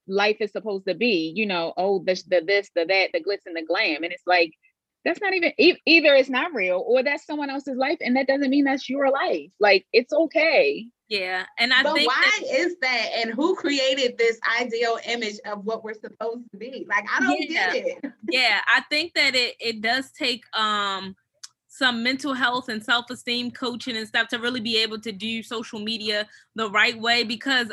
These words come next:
Speaker 2: I do know people who have gotten off of social media because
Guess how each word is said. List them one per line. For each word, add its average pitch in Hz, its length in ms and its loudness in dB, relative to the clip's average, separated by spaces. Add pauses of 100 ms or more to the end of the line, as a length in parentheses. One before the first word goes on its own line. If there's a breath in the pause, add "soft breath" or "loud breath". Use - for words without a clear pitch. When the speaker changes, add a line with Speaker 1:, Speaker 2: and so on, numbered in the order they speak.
Speaker 2:
I 277 140 4
do 247 320 -2
know 277 180 0
people 240 440 -4
who 254 180 -4
have 208 260 0 (360 soft breath)
gotten 240 320 2
off 233 200 -2
of 226 100 -8
social 233 340 -8
media 220 340 -2
because 226 720 0